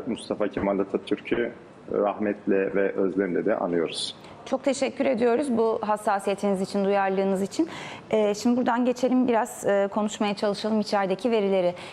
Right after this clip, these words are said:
Speaker 2: Ee, bugün inşaat maliyet endeksi geldi. Ben izninizle o tarafla başlamak istiyorum. tuik tarafından açıklanan rakamlarda gördük ki,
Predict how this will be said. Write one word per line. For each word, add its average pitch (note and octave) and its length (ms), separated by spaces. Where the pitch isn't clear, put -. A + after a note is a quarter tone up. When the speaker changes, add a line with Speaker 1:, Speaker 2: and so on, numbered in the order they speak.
Speaker 2:
Ee, G3+ 280
bugün E4 260
inşaat D4+ 360
maliyet C#4+ 360
endeksi C4+ 360
geldi. G#3 320
Ben A3+ 100
izninizle B3 440
o B3 60
tarafla B3 360
başlamak A#3+ 400
istiyorum. A3+ 460
tuik C4+ 240
tarafından C4 320
açıklanan B3+ 440
rakamlarda B3 580
gördük B3 420
ki, G3 160